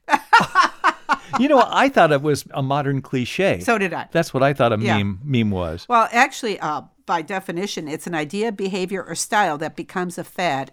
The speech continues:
Speaker 1: and spreads quickly by imitation.
Speaker 2: It
Speaker 1: So
Speaker 2: certainly is easier than saying all those words, just
Speaker 1: Yeah.
Speaker 2: saying it's a meme.
Speaker 1: <laughs> It's a, yeah, it sure is. And it goes back to nineteen seventy-six, so it's not a new idea at all.
Speaker 2: And this is kind of interesting. What was one of the first changes Joe Biden made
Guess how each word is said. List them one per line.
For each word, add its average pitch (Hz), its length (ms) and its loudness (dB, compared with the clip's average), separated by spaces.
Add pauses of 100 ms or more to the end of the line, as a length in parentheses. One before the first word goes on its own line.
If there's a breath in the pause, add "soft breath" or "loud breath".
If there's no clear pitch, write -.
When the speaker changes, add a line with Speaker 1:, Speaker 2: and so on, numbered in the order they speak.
Speaker 1:
and 175 160 -6
spreads - 560 -8
quickly 202 460 -6
by 151 220 -4
imitation. 160 680 -8 (580 soft breath)
Speaker 2:
It 143 240 0
Speaker 1:
So - 60 -8
Speaker 2:
certainly 143 280 4
is 131 140 2
easier 139 340 4
than 110 160 0
saying 131 260 2
all 117 100 2
those 110 240 0
words, 139 380 0
just 139 180 2
Speaker 1:
Yeah. - 60 2
Speaker 2:
saying 123 160 4
it's 135 160 6
a 117 60 6
meme. 156 500 4
Speaker 1:
<laughs> - 40 -20
It's 269 220 2
a, 254 140 -2
yeah, 285 280 2
it 208 100 -6
sure 285 240 -2
is. 233 200 2
And 202 140 -2
it 208 60 2
goes 226 240 -2
back 214 320 -2
to 190 220 -2
nineteen 247 380 0
seventy-six, 294 640 -2
so 180 200 -2
it's - 320 -10
not 190 340 0
a 185 80 -2
new 180 220 0
idea 185 360 -2
at 233 80 -8
all. 330 200 -4 (240 soft breath)
Speaker 2:
And 151 100 4
this 220 160 4
is 185 120 2
kind 120 180 2
of 95 80 0
interesting. 113 420 2
What 247 160 4
was 240 160 -2
one 220 120 2
of 175 80 0
the 185 100 2
first - 320 2
changes 160 520 2
Joe 147 280 4
Biden 120 560 2
made 131 380 2